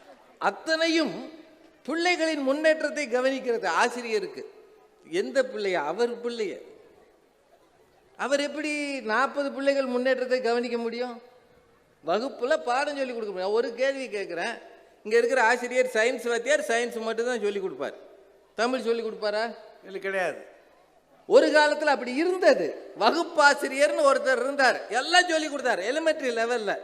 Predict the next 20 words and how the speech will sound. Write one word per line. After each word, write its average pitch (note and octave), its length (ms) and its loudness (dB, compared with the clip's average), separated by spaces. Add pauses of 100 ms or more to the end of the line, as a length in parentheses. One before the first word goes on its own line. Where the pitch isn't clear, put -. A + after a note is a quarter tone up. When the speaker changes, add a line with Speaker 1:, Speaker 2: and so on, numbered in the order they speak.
(260)
Speaker 1:
இன்னைக்கு B3 260 -2
அப்படி C#4 180 -2
கிடையாது. A3 360 -2
"என் A#3 300 -6
பீரியட் C4 440 -4
முடிஞ்சிருச்சு, G#3 360 -6
நான் G3+ 260 -6
போயிடுவேன்." D#3+ 340 -10 (1040)
அடுத்து B3+ 300 2
ஒரு C4 180 4
டீச்சர் A#3 280 -2
வரும், F#3+ 260 -2 (140)
"என் C4 160 -4
பீரியட் B3+ 300 -8
இப்பவே G3+ 360 -8
முடிஞ்சிருச்சு, C#3 580 -12
நான் C4 260 -10
போயிடுவேன்." C#3+ 360 -8 (1200)
இதானே F4 320 2
நடக்குது. E4 680 4